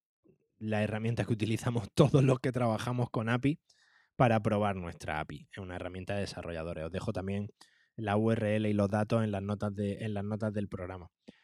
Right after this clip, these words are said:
Eh, aparte, Postman tiene, aunque realmente lo que vamos a utilizar es la, la configuración de la request para, para ver las respuestas que nos están llegando en distintos entornos, en distintas U R L, es muy, muy sencilla de manejar. O sea, si lo veis,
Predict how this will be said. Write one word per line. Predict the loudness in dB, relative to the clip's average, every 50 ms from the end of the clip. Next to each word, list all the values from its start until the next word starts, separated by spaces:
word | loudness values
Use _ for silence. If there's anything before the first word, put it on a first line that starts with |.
| _ _ _ _
Eh, | -2 0 2 4 4 4 4 2 2
aparte, | 2 0 4 4 4 2 4 2 0 0
Postman | 2 2 2 2 2 0 0 0 -2 0
tiene, | 2 2 2 2 2 0 -2 -6 -12 _ _ -6 -4
aunque | -2 -2 -2 -2 -4 -2
realmente | -2 0 0 2 4 4 4 4 6
lo | 4 6
que | 6 6
vamos | 6 6 6 6 4
a | 4
utilizar | 4 4 4 2 2 2 4 4 4 6
es | 4 2 2 -2 -6 _ _ -20 -20 -20 _ _ _ _
la, | -4 0 2 2 2 2 2 2 0 0
la | 0 0 0
configuración | 0 0 -2 0 0 0 0 0 -2 -2 0 0
de | 2
la | 2 0
request | 0 -2 -4 0 0 0 0 0 -4 -8 _
para, | -14 -12 -10 -10 -12 -12 -12 -10
para | -8 -4 -4 -2
ver | -2 -2 -4
las | -4 -4 -6
respuestas | -6 -8 -10 -2 2 2 2 2 0 -4 -4
que | -4 -4
nos | -2 -2 -2
están | -2 -2 -4 -2
llegando | -2 0 2 2 2 2 2 2 4 4 4 4
en | 2 0
distintos | -2 -4 -4 -6 -4 -2 -4 -4 -4
entornos, | -6 -4 2 2 2 4 2 0 -2
en | -2 -4
distintas | -4 -8 -8 -12 -4 -2 2 2
U | 2 2
R | 2 2 2
L, | 2 4
es | 4
muy, | 6 6
muy | 6 6 4 4
sencilla | 4 2 0 0 -2 -2 -2
de | -4
manejar. | -6 -8 -8 -4 -4 -4 -4 -6
O |
sea, | -10 -10 -12 -10
si | -8 -4
lo | -2 0
veis, | 2 2 2 0